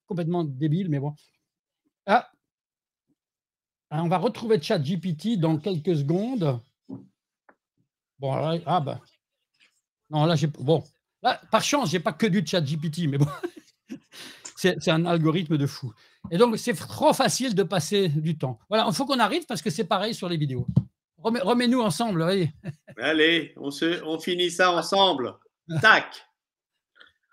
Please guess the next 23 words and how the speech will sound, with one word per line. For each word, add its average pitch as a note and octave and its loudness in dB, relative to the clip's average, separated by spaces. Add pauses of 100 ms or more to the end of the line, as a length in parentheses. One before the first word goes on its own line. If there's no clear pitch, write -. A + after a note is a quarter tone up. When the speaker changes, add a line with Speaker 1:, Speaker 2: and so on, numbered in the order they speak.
(460)
Speaker 2:
Bon, E3 2
ben C3 -6
moi, F3+ -2
je F#3+ -4
me E3 0
suis E3 -2
amusé D#3 0
<laughs> - -4
à F3+ 4
changer, E3 -2
j'ai D3 -8
appris, E3+ -8 (460)
Speaker 1:
Ouais, F#3+ -4
Speaker 2:
j'ai C#3 -6
fait - -12
plein, D3+ 2
Speaker 1:
c'était D3 0
Speaker 2:
plein D#3+ 4
Speaker 1:
ok. D3+ -2
Speaker 2:
d'erreurs, D3+ 4
mais C3+ -6
c'était C#3+ -4
amusant. B2+ -6